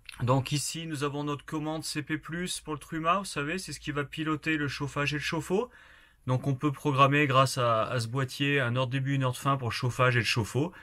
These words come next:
Ça c'est très très pratique. Et juste ici, on a, vous voyez,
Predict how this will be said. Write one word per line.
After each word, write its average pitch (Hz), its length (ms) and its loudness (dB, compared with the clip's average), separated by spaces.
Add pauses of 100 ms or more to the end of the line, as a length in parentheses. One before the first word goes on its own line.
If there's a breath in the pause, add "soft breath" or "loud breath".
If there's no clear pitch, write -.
(200 loud breath)
Ça 127 160 0
c'est 101 400 -4
très 147 220 -2
très - 180 -6
pratique. 123 600 -6 (640 loud breath)
Et 117 140 0
juste 165 360 -2
ici, 165 640 -4
on 135 180 -2
a, 151 400 4
vous 135 60 -12
voyez, 123 380 -2